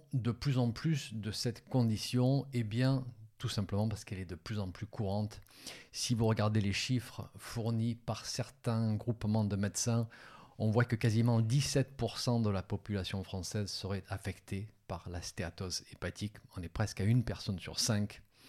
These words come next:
La stéatose hépatique, c'est un problème de foie gras. Voilà, c'est-à-dire qu'il y a une accumulation de triglycérides, donc de graisse à l'intérieur du foie. Et ceci va provoquer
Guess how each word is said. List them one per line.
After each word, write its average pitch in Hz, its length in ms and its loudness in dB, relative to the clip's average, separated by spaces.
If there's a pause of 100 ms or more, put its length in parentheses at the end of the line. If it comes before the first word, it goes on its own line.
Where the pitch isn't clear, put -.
(1120)
La 113 80 4
stéatose 127 400 4
hépatique, 120 420 0
c'est - 260 -4
un 117 100 4
problème 123 360 4
de 107 100 0
foie 110 340 0
gras. 87 280 -6 (420)
Voilà, 87 220 -8
c'est-à-dire 104 320 -6
qu'il - 140 -4
y 98 40 0
a - 20 0
une 104 160 2
accumulation 127 840 2
de 101 160 0
triglycérides, 101 1040 -2 (120)
donc 92 260 -4 (120)
de 95 160 -6
graisse 104 480 -2
à 101 120 0
l'intérieur 98 800 0 (100)
du 92 120 -6
foie. - 320 -10 (800)
Et 131 280 2
ceci - 400 -2
va 113 140 0
provoquer 123 800 2